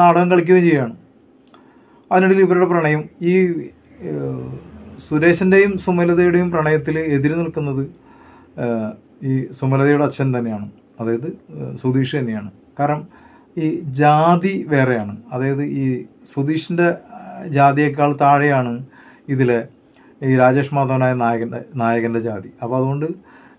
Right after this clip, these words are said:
ആ, ഒരിക്കലും പുള്ളി അങ്ങനെ ഒരാൾക്ക് കെട്ടിച്ചു കൊടുക്കില്ല, എൻ്റെ ജാതിയിൽപ്പെട്ട ഒരാൾക്കേ ഞാൻ കല്യാണം കഴിച്ച് കൊടുക്കുള്ളൂ എന്നുള്ളൊരു ആ ഒരു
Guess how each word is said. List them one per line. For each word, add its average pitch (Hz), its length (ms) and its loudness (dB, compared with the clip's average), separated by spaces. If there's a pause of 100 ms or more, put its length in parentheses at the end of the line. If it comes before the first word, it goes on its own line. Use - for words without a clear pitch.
(120)
ആ, 147 40 -6 (200)
ഒരിക്കലും 160 360 -2 (260)
പുള്ളി 156 320 0
അങ്ങനെ 160 220 -2
ഒരാൾക്ക് 170 280 2
കെട്ടിച്ചു 147 240 -2
കൊടുക്കില്ല, 143 280 -2 (160)
എൻ്റെ 135 240 -4 (260)
ജാതിയിൽപ്പെട്ട 151 520 0
ഒരാൾക്കേ 143 360 0
ഞാൻ 143 140 -8
കല്യാണം 135 260 -4
കഴിച്ച് 139 240 -6
കൊടുക്കുള്ളൂ 151 440 -6
എന്നുള്ളൊരു 180 360 -4 (840)
ആ 190 40 4 (100)
ഒരു 226 100 0